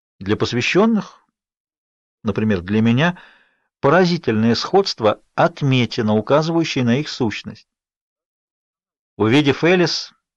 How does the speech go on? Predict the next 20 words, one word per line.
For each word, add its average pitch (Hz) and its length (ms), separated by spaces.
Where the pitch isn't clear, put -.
золотисто-карие 131 800
глаза 123 300
блестят 127 480
от 101 100
волнения, 120 520
руки 151 360
сжимают 131 500
маленький 131 380
серебристый 117 480
сверток, - 460
я 110 160
нахмурилась. 113 680
Говорила 180 480
же, 95 80
на 117 140
день 175 160
рождения 156 420
не 147 140
хочу 175 340
ничего, 180 960